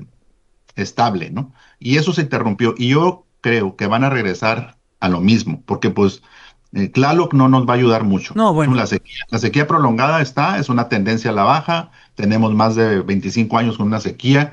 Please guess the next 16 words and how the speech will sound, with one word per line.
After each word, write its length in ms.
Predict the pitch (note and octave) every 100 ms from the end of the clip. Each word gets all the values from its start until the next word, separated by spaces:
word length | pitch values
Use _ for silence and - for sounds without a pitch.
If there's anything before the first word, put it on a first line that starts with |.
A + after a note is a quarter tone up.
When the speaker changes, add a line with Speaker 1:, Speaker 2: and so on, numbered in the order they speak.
| -
Speaker 2:
Sí. 240 | - F#3 A#2+
Speaker 1:
y 80 | G#2+
la 160 | G2
tendencia 300 | G2+ G2 - C#3
indica 420 | B2+ B2 C3 C#3+
que 120 | A#2+
continuará. 560 | G2+ E2 F#2 E2 D#2 -
Entonces, 460 | G2 B2+ C#3+ C#3 - - - _
necesitas 760 | - - G#2 A#2 G2+ B2 B2+ -
u-, 140 | A2 - _ _ _ _ _ -
utilizar 580 | B2 D3+ E3 D3 C3
el 100 | C3
agua 240 | A#2+ C3+ C3
que 140 | G2
ya 340 | F#2+ A#2+ C3+ - - _ -
tienes 520 | C#3+ E3 E3 -